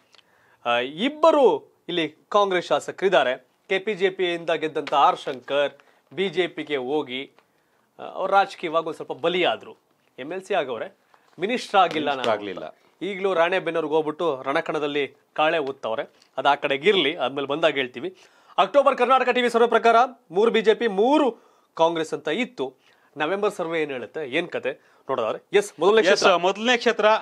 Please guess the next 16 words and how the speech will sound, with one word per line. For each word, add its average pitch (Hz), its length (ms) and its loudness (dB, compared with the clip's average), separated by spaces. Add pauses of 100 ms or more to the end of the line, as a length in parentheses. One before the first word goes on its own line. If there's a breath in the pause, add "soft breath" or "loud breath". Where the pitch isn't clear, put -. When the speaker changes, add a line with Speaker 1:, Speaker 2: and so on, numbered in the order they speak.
(180)
Speaker 2:
ಹಾನಗಲ್ 196 580 4
ವಿಧಾನಸಭಾ 170 400 2
ಕ್ಷೇತ್ರ. 208 340 2
ಹಾನಗಲ್ನಲ್ಲಿ 175 800 2 (300 soft breath)
ಎರಡ್ 170 140 0
ಸಾವಿರದ 202 220 4
ಹದಿನೆಂಟರಲ್ಲಿ 208 440 2
ಸಿ 196 120 -8
ಎಂ 190 140 4
ಉದಾಸಿ 202 360 4
ಅವರು 175 240 2
ಬಿ 196 140 -4
ಜೆ 196 120 2
ಪಿಯಿಂದ 190 180 0
ಗೆದ್ದಿದ್ರು. 180 800 0
ಅವರ 185 200 4